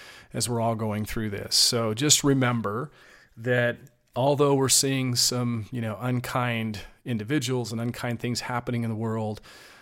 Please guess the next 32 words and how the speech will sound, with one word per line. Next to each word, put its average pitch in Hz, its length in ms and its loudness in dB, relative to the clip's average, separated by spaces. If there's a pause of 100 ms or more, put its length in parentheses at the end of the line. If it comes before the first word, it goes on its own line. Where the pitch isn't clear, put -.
and 117 200 -4
maybe, 113 440 -4 (160)
uh, 110 280 -8
disrespect 120 720 0
in, 110 140 -6
in 113 180 -4
many 113 180 -4
ways, 107 500 0
there 123 200 0
is 170 160 6
the 151 140 4
opposite. - 560 2 (340)
And 113 240 -8
in 113 140 -4
the 113 80 -2
Red 156 180 6
Shoes 143 240 2
Living 131 220 2
community, 127 580 -2 (420)
choose 139 600 2
to 127 540 0 (280)
put 143 140 2
that 135 140 4
out 151 200 2
there. - 260 -8 (160)
I 123 160 -2
know 135 340 4
some 135 220 2
of 131 60 2
the, 127 240 0
the 127 80 -2
most 127 440 0